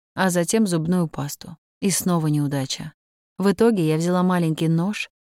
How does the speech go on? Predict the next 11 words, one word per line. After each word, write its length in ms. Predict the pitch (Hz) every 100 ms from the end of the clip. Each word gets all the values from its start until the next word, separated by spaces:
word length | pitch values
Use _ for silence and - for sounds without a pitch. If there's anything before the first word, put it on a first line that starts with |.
| _ _
и 80 | 220
просто 400 | 175 185 220 -
соскоблила 680 | 220 170 - 165 156 165 165
рисунок. 600 | 165 160 - 139 - - _ _ _ _
Остался 420 | 180 - 214 -
некрасивый 600 | 175 165 170 160 - 185
след, 360 | 175 - 185 226
который 340 | - 160 165 156
придётся 480 | 170 165 202 -
потом 320 | 160 156 170 175
закрасить. 720 | 175 - 135 131 - -